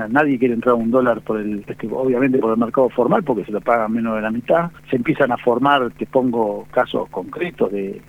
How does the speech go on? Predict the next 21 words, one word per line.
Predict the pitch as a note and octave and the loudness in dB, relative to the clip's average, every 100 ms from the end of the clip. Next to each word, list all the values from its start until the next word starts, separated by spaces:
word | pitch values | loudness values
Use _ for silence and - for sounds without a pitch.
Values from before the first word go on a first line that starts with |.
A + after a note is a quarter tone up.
| - | -10
organizaciones | G2+ G#2+ G#2+ G2 F#2+ C3+ B2 A2 - | -4 -4 -6 -8 -2 0 0 -2 -4
fuera | C3 B2+ A#2 | 0 2 2
de | |
Argentina | A2 - G#2+ D#3 F3 | 0 -2 -6 0 0
que | D#3 G#2 | 0 -6
directamente | G2+ G#2+ - G#2+ B2+ B2 - - - - - | -6 -8 -6 0 0 -2 -10 -18 -20 -20 -6
facturan | G#2 - C3+ B2+ B2 A2+ A2+ | -6 -4 0 2 2 0 -6
desde | G2+ A2 | -4 -2
otros | A#2+ A2+ | -2 -4
países | G#2+ A#2 A#2+ A2 - | -2 -4 -4 -6 -6
a | |
sus | - A2 | -6 -8
clientes | - A2+ D3 D#3 D3 B2+ - | -2 0 2 2 2 0 -4
y | A#2+ | -8
para | - A2+ A2+ | -2 0 0
evitarse | A2 A2 C#3 C3 B2 A#2 A2 | 0 0 2 2 0 -2 -2
ingresar | G#2 G#2+ G2 A#2+ | -2 -6 -4 -2
dólares. | A#2 E3+ F3 C#3+ C3+ - - - - - | 2 4 4 2 0 -4 -20 -20 -14 -2
Es | C#3 | -2
decir, | - C#3+ B2 - - | 2 0 0 -12 -4
eso, | E3+ E3 G3 | -2 2 0